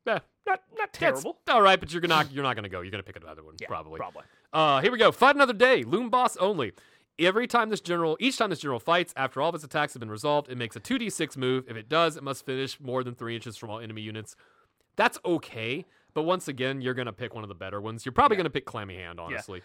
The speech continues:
Speaker 2: You're certainly not gonna pick this next one, which is the Spider Fang here, which is a super nasty venom for the Spider Fang hero.
Speaker 1: Yeah, well, you're not gonna pick it 'cause it goes on one guy.
Speaker 2: Yeah.
Speaker 1: It's
Speaker 2: With,
Speaker 1: for
Speaker 2: uh,
Speaker 1: one guy.
Speaker 2: with not only, uh, double the number of mortal wounds that are inflicted by this general's spider venom ability.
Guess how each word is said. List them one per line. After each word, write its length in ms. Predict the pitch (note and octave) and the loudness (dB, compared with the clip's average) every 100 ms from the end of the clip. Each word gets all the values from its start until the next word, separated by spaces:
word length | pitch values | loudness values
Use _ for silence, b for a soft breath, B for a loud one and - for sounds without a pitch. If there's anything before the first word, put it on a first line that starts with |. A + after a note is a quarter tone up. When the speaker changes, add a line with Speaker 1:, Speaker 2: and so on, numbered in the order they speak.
| b - | b -6
Speaker 2:
You're 120 | E3 | -4
certainly 340 | - C4+ B3 | 4 4 4
not 180 | F#3+ E3+ | 2 0
gonna 140 | D#3 C#3 | -2 -2
pick 240 | E3 B2+ | -2 -2
this 200 | C#3 - | -10 -6
next 220 | D#3 E3 | -4 -4
one, 140 | A#2+ G#2+ | -8 -14
which 120 | A2+ | -14
is 40 | - | -16
the 80 | C3 | -10
Spider 340 | - D#3+ D#3 | -2 -2 -2
Fang 220 | D#3 C3 | -6 -6
here, 180 | C#3+ E3+ | -6 -6
which 220 | D3+ C3+ | -8 -10
is 100 | C3 | -10
a 100 | C3 A#2+ | -10 -8
super 240 | F#3 D#3+ | -8 -6
nasty 260 | D3 C#3+ C#3+ | -4 -4 -6
venom 300 | B2+ E3 C#3+ | -6 -4 -6
for 80 | A#2 | -12
the 60 | |
Spider 280 | - C#3+ D#3+ | -4 -2 -2
Fang 200 | A#2+ G2+ | -6 -4
hero. 120 | A#2+ | 2
Speaker 1:
Yeah, 80 | F#3 | 4
well, 140 | D3+ | 4
you're 80 | F#3 | 4
not 100 | G3+ | 4
gonna 100 | F#3 | 2
pick 140 | F#3+ G#3 | 0 0
it 60 | |
'cause 100 | F3+ | -2
it 40 | D#3+ | 2
goes 140 | F3 | 2
on 120 | E3+ | 4
one 160 | D3+ D#3+ | 2 2
guy. 220 | C#3+ D3 F#2 | 4 4 2
Speaker 2:
Yeah. 140 | D3 B B | -2 B B
Speaker 1:
It's 160 | F3+ F#3 | 0 4
Speaker 2:
With, 140 | G3+ - | 4 8
Speaker 1:
for 80 | |
Speaker 2:
uh, 140 | C4 F#3 | 10 10
Speaker 1:
one 220 | A3+ G3+ | 8 8
guy. 280 | D#3+ G3+ - | 6 4 6
Speaker 2:
with 200 | F#3 F#3 | 4 6
not 220 | F#3 B3+ - | 6 6 6
only, 460 | A3 C#4 F3+ D#3 b _ | 2 2 0 -2 b _
uh, 300 | D#3 D#3+ D#3 E3 | 2 4 2 0
double 300 | D3+ G#3 A#3+ | 0 2 2
the 200 | F#3 E3+ | -2 -6
number 340 | D3+ E3 F#3+ F3+ | -2 0 2 0
of 160 | D3 | 0
mortal 240 | D#3+ F#3+ D3+ | 0 0 2
wounds 320 | G#3+ A#3+ D3 | 0 -2 -4
that 120 | C#3 | -4
are 60 | C3+ | -4
inflicted 380 | - D#3 C#3+ C3+ | -4 -8 -6 -2
by 120 | C3+ | -2
this 120 | C3 | -2
general's 300 | D#3 E3 C#3+ | -2 -2 -4
spider 340 | - - D3 D#3 | -6 -2 0 2
venom 220 | D#3 E3+ | 2 0
ability. 440 | E3 G#3+ D#3+ A2 | 0 2 0 -2